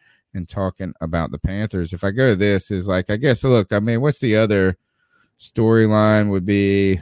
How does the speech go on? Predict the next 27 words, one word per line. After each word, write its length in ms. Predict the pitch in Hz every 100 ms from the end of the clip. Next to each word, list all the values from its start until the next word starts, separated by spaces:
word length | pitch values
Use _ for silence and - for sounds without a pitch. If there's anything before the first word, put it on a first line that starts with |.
| -
when 140 | - 101
it 100 | -
comes 240 | 123 104
to 220 | - 131 -
on 340 | 113 110 98 -
a 100 | 107
Cat 280 | - 127 -
Scratch 360 | 131 113 -
Reader? 440 | 120 135 120 117 98 _ _ _
Here 380 | - 131 120 107
are 40 | 98
the 300 | 104 101 90
top 400 | - 101 95 -
storylines. 1000 | - 104 98 95 90 90 90 87 90 -
Uh, 380 | 95 92 90 82 - _ _ _ _ _ _
Sam 440 | - 139 113 113 98
Darnold's 400 | 107 107 101 101
return. 540 | 92 - 104 101 101
We 80 | 92
talked 300 | - 107 -
about 280 | 95 95 73
that, 280 | 104 98
but 200 | - 95
the 80 | 90
Panthers 560 | 80 110 110 104 104 95
are 60 |
now 500 | 95 98 101 95 92